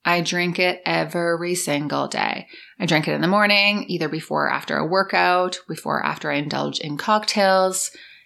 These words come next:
If I am having a little bit of a hangover, Element definitely helps. I'm actually sipping one right now because sometimes in the afternoon when I want a snack or a coffee, I go for an Element instead.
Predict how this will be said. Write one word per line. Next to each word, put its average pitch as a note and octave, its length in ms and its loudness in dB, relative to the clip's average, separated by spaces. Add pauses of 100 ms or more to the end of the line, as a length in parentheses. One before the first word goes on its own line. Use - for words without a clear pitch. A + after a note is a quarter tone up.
(140)
If F3 140 -4
I D3 120 2
am D#3+ 180 -2
having D3+ 300 2
a D3+ 80 2
little D3 160 2
bit D#3 100 4
of D3+ 80 0
a C3+ 60 4
hangover, G3 1040 4
Element D#3 420 -2
definitely D3+ 540 -2
helps. F3 720 2 (360)
I'm F#3 120 0
actually G#3 340 2
sipping G3+ 360 0
one F#3 200 2
right E3+ 460 0
now F3+ 260 4
because F#3 240 0
sometimes A#3 460 2
in A#3+ 60 0
the A#3+ 120 0
afternoon G3 540 0
when F#3 80 -4
I E3+ 100 -4
want E3 180 -2
a F3 40 -4
snack F3+ 560 -2
or B2 80 -2
a - 60 -4
coffee, E3+ 600 0
I E3 140 -2
go D3+ 200 0
for E3+ 180 -2
an D#3+ 100 -2
Element D#3 480 -2
instead. D#3 580 -2